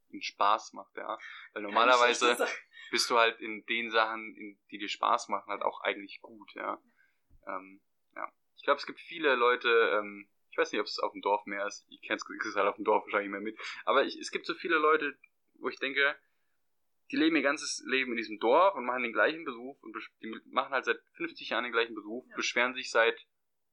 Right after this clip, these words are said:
Speaker 1: neunundvierzig Jahren über diesen Beruf und machen trotzdem immer noch das Gleiche. Ähm, dann denk ich mir, ja, okay, also, ich meine, das ist halt die Entscheidung, die du getroffen hast, so. Und wenn du dann nicht bereit bist zu sagen, okay, ich möchte jetzt was machen, was mich erfüllt und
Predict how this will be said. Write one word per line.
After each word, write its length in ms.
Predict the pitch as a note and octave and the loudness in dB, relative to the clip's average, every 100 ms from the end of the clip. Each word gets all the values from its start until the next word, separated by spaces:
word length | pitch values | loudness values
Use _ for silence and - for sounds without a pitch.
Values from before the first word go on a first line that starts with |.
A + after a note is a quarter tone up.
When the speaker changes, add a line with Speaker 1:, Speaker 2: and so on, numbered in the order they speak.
| _ | _
Speaker 1:
neunundvierzig 600 | C3 C#3 F3 - D3+ C3+ B2 | 0 2 2 0 -6 -4 2
Jahren 340 | A#2+ B2+ C3 | 4 4 2
über 280 | - E3 A2+ | -8 0 2
diesen 300 | G#2 G#2 G#2 | 2 -4 -8
Beruf 300 | G2+ G#2 D#3+ - - | -8 -8 -10 -12 -14
und 100 | A#2+ | -2
machen 200 | A#2+ B2+ | -2 -2
trotzdem 320 | B2 C3+ - | -6 -6 -10
immer 200 | - C#3+ | -8 -6
noch 100 | C#3 | -6
das 140 | C3+ - | -8 -2
Gleiche. 480 | A2 G#2 G2+ A#2 _ _ _ _ _ _ - | 2 2 0 -8 _ _ _ _ _ _ 0
Ähm, 420 | A2 A2 A2 A2+ | 4 4 2 -4
dann 100 | A2+ | -6
denk 140 | A#2+ | -8
ich 40 | A#2+ | -8
mir, 200 | A#2+ A#2 A#2 | -8 -8 -2
ja, 120 | A#2 | 0
okay, 440 | B2 D3+ A2+ G#2 - | 0 2 0 0 -6
also, 260 | A2 G#2+ G#2+ G#2+ _ _ _ | -4 0 0 -2 _ _ _
ich 60 | |
meine, 160 | A#2 A2 | -2 0
das 120 | A2 | 0
ist 40 | |
halt 140 | A#2+ A2+ | -2 -2
die 40 | |
Entscheidung, 380 | G#2+ - A#2 G#2+ | -4 0 0 0
die 100 | G2+ | -8
du 60 | G#2 | -16
getroffen 400 | - D#3 E3+ G#2 | -2 -2 0 -6
hast, 200 | G#2+ - | -6 -4
so. 280 | A2 A#2 - - _ _ | -2 -2 -4 -20 _ _
Und 100 | A2 | -2
wenn 100 | A2 | -2
du 80 | G#2+ | 2
dann 140 | G#2+ | 0
nicht 140 | A2 - | -2 -4
bereit 280 | A2 A2 | 2 2
bist 160 | A2 G#2 | 0 -12
zu 80 | G#2 | -4
sagen, 300 | G#2+ G#2+ G#2+ | 2 2 0
okay, 160 | A#2+ | -2
ich 100 | A2 | -2
möchte 220 | A#2 - G#2 | -4 -10 -10
jetzt 120 | - | -10
was 120 | G2+ | -6
machen, 220 | A2 G#2+ | -4 -4
was 100 | G2+ | -8
mich 120 | - - | -14 -18
erfüllt 440 | - D3 C3 A#2 | -14 -10 -10 -12
und 180 | G#2 | -16